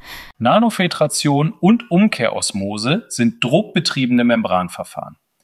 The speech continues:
Sie können ein breites Spektrum gelöster Wasserinhaltsstoffe reduzieren. Umkehrosmose gehört dabei zu den leistungsfähigeren, etablierten Verfahren für viele gelöste Stoffe.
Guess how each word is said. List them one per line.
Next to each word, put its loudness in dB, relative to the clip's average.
Sie -4
können 2
ein 0
breites 2
Spektrum -2
gelöster 2
Wasserinhaltsstoffe 0
reduzieren. -8
Umkehrosmose 2
gehört 0
dabei 2
zu -4
den 0
leistungsfähigeren, 0
etablierten 0
Verfahren 0
für -8
viele 2
gelöste 0
Stoffe. -6